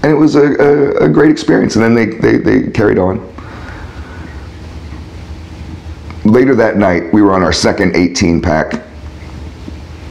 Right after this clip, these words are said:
And we had been just drinking all through town, going to keg parties and drinking, but w-, we're going, we, we always had our own beer, 'cause you could drink in the streets and try to keep that buzz going.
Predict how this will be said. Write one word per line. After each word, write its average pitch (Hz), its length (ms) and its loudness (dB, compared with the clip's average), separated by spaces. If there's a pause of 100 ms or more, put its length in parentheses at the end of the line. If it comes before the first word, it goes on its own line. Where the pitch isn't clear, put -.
(460)
And 104 140 4
we 147 120 6
had 101 180 2
been 95 360 0 (320)
just 85 360 2
drinking 92 500 2
all 92 160 2
through 87 260 2
town, 80 580 0 (180)
going 92 200 4
to 90 60 2
keg 98 280 2
parties 87 480 2
and 85 100 2
drinking, 85 440 2
but 67 100 4 (180)
w-, - 180 -2 (580)
we're 98 80 4
going, 127 240 4
we, 127 100 4
we 123 140 4
always 110 180 4
had 117 120 2
our 92 120 4
own 101 200 4
beer, 87 480 0 (680)
'cause 87 160 0
you 101 80 4
could 82 100 0
drink 95 240 2
in 85 80 4
the 80 80 0
streets - 540 0 (1700)
and - 120 -2
try 80 120 2
to 78 60 2
keep - 180 0
that 76 200 0
buzz 80 220 2
going. 73 400 0